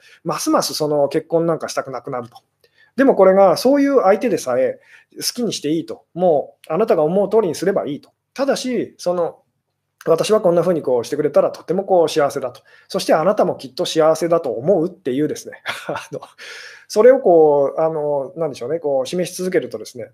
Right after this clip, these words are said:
大抵の場合私たちは、あの、なんでしょうね、えー、好奇心というか、「まあ、それっていいかもしれないね」って方にこう傾き始めるんですと。うん。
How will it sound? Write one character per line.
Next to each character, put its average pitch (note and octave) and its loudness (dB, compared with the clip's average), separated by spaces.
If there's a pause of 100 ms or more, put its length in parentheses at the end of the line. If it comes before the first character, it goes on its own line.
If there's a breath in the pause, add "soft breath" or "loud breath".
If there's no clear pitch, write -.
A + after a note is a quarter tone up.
大 B3 0
抵 B3+ 4
の A3+ 6
場 F#3+ 6
合 A3 6
私 D#3 2
た A#2 -6
ち - -10
は、 B2 -2 (360 soft breath)
あ D3+ 4
の、 C#3 2
な E3 2
ん D3+ -2
で B2 -8
し - -10
ょ A2+ -6
う - -8
ね、 C#3 -8
え C3+ -4
ー、 C3 -8
好 F3+ 4
奇 - -8
心 D#3 -4
と C3+ -10
い A2 -8
う - -8
か、 - -16 (160)
「ま E3+ 0
あ、 - -6
そ E3+ 2
れ F#3 6
っ F3 -2
て B2+ -4
い F3 -2
い D#3 -4
か C#3 -6
も B2 -6
し C#3+ -8
れ C#3+ -2
な C#3 2
い D3+ 2
ね」 G#3 2
っ C#4+ -6
て - 0
方 D3+ 2
に C3 -4
こ B2 -4
う - -6
傾 D#3 -4
き - -10
始 D3 -2
め D3+ 2
る A#2+ -2
ん G#2+ -6
で G#2 -14
す - -16
と。 - -20 (4000 loud breath)
う D#3 0
ん。 A#2+ -6